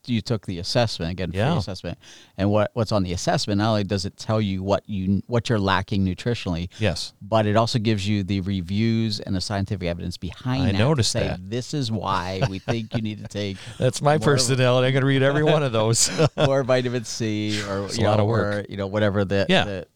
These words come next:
Speaker 1: you know, whatever nutrition
Speaker 2: Yeah.
Speaker 1: you're missing." And
Speaker 2: Yeah.
Speaker 1: so it uniquely designs it for you. And now with the D N A, which is, uh, uh, mind-boggling,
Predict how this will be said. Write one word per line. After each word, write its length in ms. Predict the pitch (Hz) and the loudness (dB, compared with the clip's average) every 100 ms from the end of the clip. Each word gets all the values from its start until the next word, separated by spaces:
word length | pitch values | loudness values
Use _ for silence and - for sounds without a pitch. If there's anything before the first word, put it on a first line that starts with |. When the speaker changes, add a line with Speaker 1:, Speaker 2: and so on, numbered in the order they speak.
| _ _ _ | _ _ _
Speaker 1:
you 100 | 101 | -2
know, 60 | 90 | 2
whatever 280 | 107 110 | 4 4
nutrition 480 | 104 101 226 226 85 | 4 2 2 0 0
Speaker 2:
Yeah. 20 | |
Speaker 1:
you're 100 | 90 | -4
missing." 320 | 87 87 - - - - - | -4 -4 -6 -8 -12 -18 -6
And 100 | - | -2
Speaker 2:
Yeah. 40 | - | 2
Speaker 1:
so 220 | 143 131 | 2 0
it 140 | - 147 | -2 0
uniquely 540 | 110 120 127 - 123 | 2 4 4 2 -2
designs 420 | 101 101 95 92 92 | -2 -2 -2 -2 -2
it 80 | 92 | -6
for 100 | 76 | -8
you. 160 | 78 - | -8 0
And 100 | 107 | 2
now 180 | 117 | 4
with 100 | 139 | 4
the 100 | 135 | 2
D 220 | 110 107 110 | 0 0 0
N 80 | |
A, 300 | 92 98 113 | 0 0 -2
which 220 | 101 95 - | -4 -6 -8
is, 140 | 85 - - | -14 -18 -16
uh, 100 | 82 80 | -14 -12
uh, 140 | 95 82 | -12 -8
mind-boggling, 1120 | 92 87 82 98 104 104 82 87 85 85 | -6 -6 -6 -2 0 0 0 -4 -6 -6